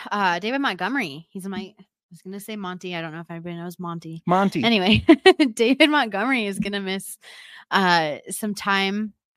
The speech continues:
Speaker 2: Yes.
Speaker 1: So looking at Detroit, I think maybe Craig Reynolds.
Speaker 2: Yeah.
Speaker 1: Um,
Speaker 2: Now
Speaker 1: and this is, this is just like a, maybe a spark, a spot, <laughs>
Speaker 2: A spark.
Speaker 1: spot? <laughs>
Speaker 2: A spark.
Speaker 1: <laughs>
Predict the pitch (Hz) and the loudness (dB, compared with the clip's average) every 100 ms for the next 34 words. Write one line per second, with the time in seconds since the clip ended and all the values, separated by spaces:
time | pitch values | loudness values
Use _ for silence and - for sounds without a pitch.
0 | _ 131 104 - - 214 214 - 233 214 | _ -8 -8 -10 -6 -4 -4 2 6 8
1 | 214 202 196 _ _ _ 220 226 233 226 | 6 2 -4 _ _ _ -2 0 2 0
2 | 220 196 226 220 214 214 208 180 202 202 | -2 -6 -2 0 0 -4 -6 -6 -6 -6
3 | - 190 185 165 208 247 262 247 - - | -8 -10 -10 -10 -8 -6 -8 -12 -18 -20
4 | _ - 123 110 107 _ _ 165 185 180 | _ -4 -2 -2 -8 _ _ -6 -2 0
5 | 165 165 190 143 131 254 294 - 359 269 | -2 -4 -4 -2 2 4 4 4 0 -2
6 | - _ _ 226 220 220 185 220 214 - | -10 _ _ -8 -6 -8 -6 -4 -4 -4
7 | 208 190 175 202 196 185 - 196 190 - | -8 -8 -8 -6 -6 -6 -6 -4 -4 -6
8 | - 190 - - - _ - 190 196 - | -10 -10 -10 -12 -14 _ -2 0 0 -2
9 | - - - - - 330 311 _ _ - | -16 -20 -20 -20 -12 -10 -10 _ _ -20
10 | - 143 - 262 - 151 151 - - - | -20 -18 -6 -4 0 -2 -2 -12 -8 -4
11 | 294 - _ - 147 - 175 - - - | -4 -6 _ -20 -12 -6 -6 -6 -12 -14
12 | _ - - - - 370 - | _ -20 -14 -14 -8 -8 -4